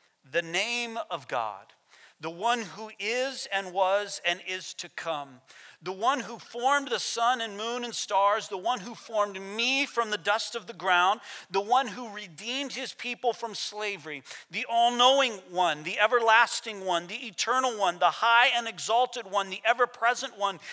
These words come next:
the only wise one, the righteous one, yes, that one, Yahweh. He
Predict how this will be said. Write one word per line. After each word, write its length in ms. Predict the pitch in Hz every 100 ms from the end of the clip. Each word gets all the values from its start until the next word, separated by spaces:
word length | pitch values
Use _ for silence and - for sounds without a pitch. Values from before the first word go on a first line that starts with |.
| -
the 140 | 220 -
only 380 | 247 262 254 240
wise 520 | 208 214 233 233 180
one, 380 | 214 190 185 170
the 120 | 190
righteous 580 | 180 202 262 - 233 -
one, 240 | 208 196
yes, 420 | 190 254 208 - - - - - 143 156
that 500 | 220 262 233 - - _
one, 500 | 151 180 165 123 110 - _ -
Yahweh. 680 | 147 220 220 175 151 110 92 _ _ _ _ _
He 920 | - - 240 269 214 151 107 85